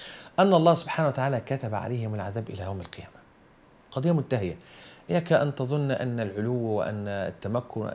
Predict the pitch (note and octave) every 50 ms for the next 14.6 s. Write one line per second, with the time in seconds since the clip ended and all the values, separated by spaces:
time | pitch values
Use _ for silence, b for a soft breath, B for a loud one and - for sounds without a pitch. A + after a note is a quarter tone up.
0 | - A#2 C3 E3+ G3 F3+ F3+ E3 D3 - - - F3 E3+ E3+ - - G#2+ G2 G2
1 | G2+ G2 - - G2 - G2+ G2+ G2+ - A#2+ - C3 B2+ - F3+ E3+ E3 D#3 C3
2 | C3 E3 E3 D3+ C3+ - C#3+ C#3+ D3 C#3+ C3+ - C3+ C#3 D#3+ E3 E3 B B B
3 | B B B B B B B B B B - A#2+ B2 B2 A2+ F#3 F#3 E3 - -
4 | - E3 C#3+ - - - B2+ B2 A#2+ A2+ A#2 C#3 E3 F#3 F3+ E3 C#3+ C3 B2 A2
5 | G#2+ G2+ G#2+ B2 B2 - - G#2+ F2+ - - - - - - - - - - -
6 | - - - - - - - - - - - - - _ - _ _ _ _ _
7 | B B B B B B B B B B C3 C3 B2+ C#3 D3+ E3+ D#3+ D#3 C#3 C3+
8 | C#3 C3 B2 - D3+ D#3+ E3+ D#3+ D3 C3+ C3 B2+ A#2+ A2+ A#2+ A#2 A2 A2 A#2+ C#3+
9 | D3+ C#3 B2+ A#2 G2+ G#2+ G#2+ G2+ F#2 F#2+ - - - C#3+ D3 C#3 B2+ A#2 A2+ G#2
10 | G2+ G#2+ G#2+ A#2+ C#3 D3 C#3 B2 A#2 A2+ G#2+ G#2 G2 - - - - B2 A#2 A#2+
11 | C#3 E3 F#3 G3 G3 G3+ G#3 G3 G3+ - - - - - - _ B B B B
12 | B B B B - B2 C#3 D#3 E3 D#3 C#3+ C#3 B2+ A#2+ - - C3 B2 A#2 B2+
13 | D3 D3 C#3 B2+ A2+ - - - D3 D#3+ F3 F3+ F#3 F#3 F3+ F3+ F3 F3 F3 E3
14 | - C#3+ D3 C3 A2 G#2+ A2+ G2 G#2+ F2 E2